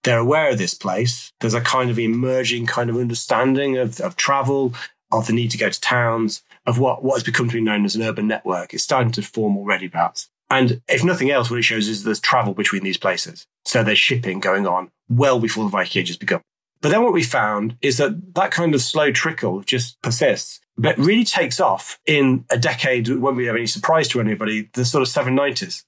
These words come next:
Round about that point, you start to see reindeer antler appearing not just in finished combs, but in manufacturing waste. Someone's importing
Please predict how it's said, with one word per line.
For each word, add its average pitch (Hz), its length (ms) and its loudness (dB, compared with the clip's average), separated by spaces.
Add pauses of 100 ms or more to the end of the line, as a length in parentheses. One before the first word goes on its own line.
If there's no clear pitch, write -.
Round 147 240 4
about 139 200 2
that 131 200 -2
point, 113 420 -2
you 131 120 0
start 165 340 2
to 139 100 -4
see 117 540 -2
reindeer 127 400 0
antler 117 200 -2
appearing 131 380 0
not 170 140 0
just 160 200 -2
in 139 80 2
finished 135 360 0
combs, 104 400 2 (340)
but 123 120 2
in 123 180 2
manufacturing 123 640 0
waste. 87 360 -4
Someone's 160 260 2
importing 123 760 -2